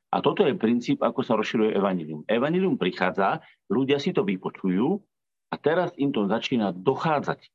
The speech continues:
Keď to ľuďom dojde a vnútorne sa rozhodnú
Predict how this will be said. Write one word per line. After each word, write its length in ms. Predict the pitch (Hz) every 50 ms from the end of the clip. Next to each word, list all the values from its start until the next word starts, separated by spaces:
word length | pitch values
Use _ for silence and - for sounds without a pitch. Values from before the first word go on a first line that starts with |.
| _ _ _ _ _ _ _ _
Keď 120 | - 170 180 180
to 80 | - 175
ľuďom 440 | 147 143 156 131 120 101 98 92 101
dojde 520 | 110 95 95 101 95 92 107 120 160 185 - _ _ _ _ _
a 60 | - 92
vnútorne 520 | 92 113 143 170 175 - 160 147 139 151 151
sa 160 | 139 - 104
rozhodnú 640 | 87 87 104 98 95 101 104 95 98 104 120 151 -